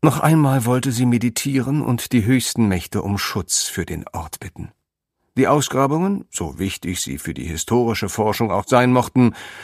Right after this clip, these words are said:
störten die Ruhe der Toten, die noch immer dort verweilten. Wiesner hoffte, einige der gequälten Seelen auf die Reise in ein neues Leben schicken zu können. Nicht alle aber wollten Siestätten verlassen, wusste sie.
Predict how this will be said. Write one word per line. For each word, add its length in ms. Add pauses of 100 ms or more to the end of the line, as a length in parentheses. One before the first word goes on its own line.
(140)
störten 420
die 120
Ruhe 340
der 140
Toten, 640 (160)
die 100
noch 220
immer 320
dort 260
verweilten. 600 (1200)
Wiesner 560
hoffte, 420
einige 400
der 140
gequälten 640
Seelen 520
auf 180
die 140
Reise 480
in 140
ein 160
neues 340
Leben 380
schicken 320
zu 120
können. 380 (800)
Nicht 540
alle 260
aber 260
wollten 440
Siestätten 720
verlassen, 640
wusste 320
sie. 240